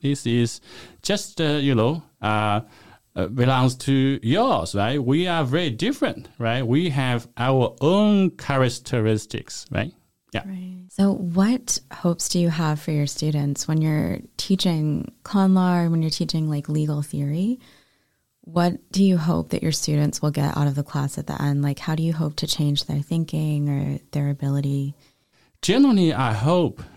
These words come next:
Speaker 1: uh, my students in, in the class can have a more critical thinking.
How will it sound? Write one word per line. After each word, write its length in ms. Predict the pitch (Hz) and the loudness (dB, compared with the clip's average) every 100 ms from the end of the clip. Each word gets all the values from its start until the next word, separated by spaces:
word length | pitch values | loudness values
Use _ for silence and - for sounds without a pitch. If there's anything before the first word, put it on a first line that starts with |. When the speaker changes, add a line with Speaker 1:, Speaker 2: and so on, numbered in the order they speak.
| - | -6
Speaker 1:
uh, 240 | 113 107 101 | 0 2 2
my 260 | 98 135 | 2 2
students 540 | 143 - 127 110 107 - | -2 -2 0 2 0 -2
in, 160 | 117 - - | -8 -4 2
in 100 | 104 | 2
the 60 | |
class 640 | 90 - 113 101 76 - - | 0 -4 -2 -2 -2 -8 -14
can 380 | - 110 104 | -8 -4 -2
have 720 | 98 - - 110 101 98 95 _ _ - - - | -4 -6 0 2 2 0 -4 _ _ -20 -20 -16
a 140 | - 104 | -4 2
more 500 | 120 143 147 139 120 | 4 4 4 4 2
critical 360 | - - 107 90 | 0 -2 -2 -4
thinking. 440 | - - - - | -6 -8 -6 -8